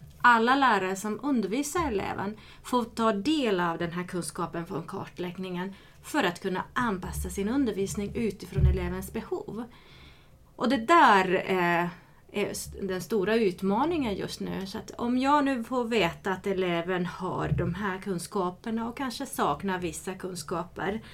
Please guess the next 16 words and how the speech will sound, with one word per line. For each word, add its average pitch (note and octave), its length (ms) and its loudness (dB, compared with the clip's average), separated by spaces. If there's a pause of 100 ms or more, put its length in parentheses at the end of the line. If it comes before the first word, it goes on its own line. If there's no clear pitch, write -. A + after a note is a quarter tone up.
(380)
eh, A3+ 140 -4 (200)
då B3+ 160 2
måste D4 360 4
jag C#4 300 2
som C#4 140 -2
lärare G#3 400 2
veta G3+ 800 -2
det F#3 240 -2
i, F#3+ 120 0 (320)
i, F3 120 -6 (640)
för A3+ 160 2
att F3 160 -2
kunna F3+ 260 -2
undervisa F3 520 -4
och F3+ 60 -4
nå F3+ 340 -4